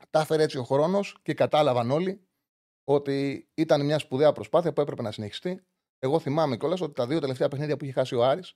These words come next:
με το Μάτζιο ήτανε καθαρά λόγω συγκυριών.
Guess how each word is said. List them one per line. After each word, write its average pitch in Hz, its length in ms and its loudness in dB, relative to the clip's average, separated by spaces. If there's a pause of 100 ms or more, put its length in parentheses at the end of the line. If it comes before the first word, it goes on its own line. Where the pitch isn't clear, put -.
(340)
με - 80 -14
το 104 80 -2
Μάτζιο 156 480 -2 (280)
ήτανε 185 680 0 (500)
καθαρά 170 560 6
λόγω 117 260 2
συγκυριών. 113 640 -4